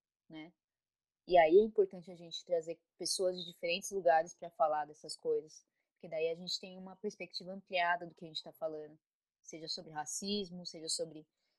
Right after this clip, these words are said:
gênero, seja sobre sexualidade. A gente fez uma, fizeram uma roda de conversa com homens negros aqui em São Paulo, uns anos atrás, e chamaram só homens negros heterossexuais pra falar. Falaram um monte de que-,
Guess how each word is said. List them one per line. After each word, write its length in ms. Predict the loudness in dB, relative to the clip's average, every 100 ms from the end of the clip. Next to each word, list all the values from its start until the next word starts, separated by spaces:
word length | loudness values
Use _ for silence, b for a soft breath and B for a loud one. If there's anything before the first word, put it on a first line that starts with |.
| _ -6
gênero, 300 | -4 -2 -6
seja 200 | -4 -4
sobre 200 | -4 -6
sexualidade. 680 | -8 -10 -4 -4 -4 -10 _ _ _ _
A 80 | -16
gente 180 | -14 -6
fez 140 | -4
uma, 260 | 2 2 0 _
fizeram 240 | -2 0
uma 120 | 2
roda 200 | 2 2
de 80 | -2
conversa 340 | -10 -8 -8 -8
com 80 | -12
homens 220 | -12 -12
negros 220 | -12 -12
aqui 180 | -16 -16
em 40 |
São 160 | -18 -12
Paulo, 320 | -4 -4 -4
uns 100 | -10
anos 180 | -14 -12
atrás, 680 | -14 8 10 10 6 -10 -14 _ _ _ -18
e 60 |
chamaram 520 | -16 -10 -2 -2 -2 -8
só 180 | 6 10 12 12 12
homens 340 | 8 -4 -10
negros 420 | -6 -6 -6 -10
heterossexuais 1500 | -6 -6 -8 -14 -16 -16 -8 -4 -2 -4 -10 -14 -12 -10 -12 -12 _ _ _ -14
pra 100 | 2
falar. 440 | 8 12 10 10 _ _ _ _ _ _ _ 4
Falaram 280 | 6 6
um 20 | 4
monte 200 | 0 -2
de 80 |
que-, 160 | -8 -18